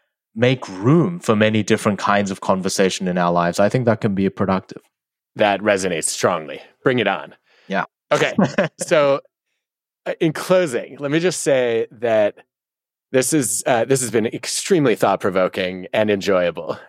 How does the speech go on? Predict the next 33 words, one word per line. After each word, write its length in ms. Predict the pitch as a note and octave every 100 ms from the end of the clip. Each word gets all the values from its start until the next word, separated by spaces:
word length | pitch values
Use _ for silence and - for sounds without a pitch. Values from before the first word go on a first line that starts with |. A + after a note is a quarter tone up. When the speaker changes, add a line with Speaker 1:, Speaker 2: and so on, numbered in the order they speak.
| _ -
Speaker 2:
And 560 | A2+ G2 F#2 F#2 F2+ - _ _ _ _ _ _ -
I, 120 | B2 -
I 60 | C#3
think 160 | D3
the 100 | B2+
one, 400 | A#2 C#3+ F3 F3 -
the 120 | C3
one 200 | D#3 F#3
major 280 | D3 C3 B2+
topic 540 | - A#2 G#2 G2+ -
that 160 | G#2 -
we 100 | G#2
didn't 320 | A2 G#2+ G#2
cover 380 | - G#2 G2+ F#2+
from 180 | G#2
your 120 | F#2+ F#2
book 260 | G#2+ F2
that 180 | - -
I'm 80 | A2
gonna 160 | B2+ G2+
deliberately 540 | G#2 A2 C3 E3 B2+
leave 200 | A#2 G2+
hanging 440 | G2 E2+ - - -
Speaker 1:
Yeah. 220 | G2+ G2+ F#2 -
Speaker 2:
is 560 | A#2+ A2+ G#2+ G#2 G2 - -
finding 480 | - C3+ C3 C#3 B2+
topics 480 | - A2+ B2 A2 -
to 100 | G2+
disagree 500 | G2+ - F#2+ G#2+ E2
on. 240 | - - _ _ _ _ -
I 120 | B2
feel 200 | D3 C#3
like 500 | C3+ B2+ - -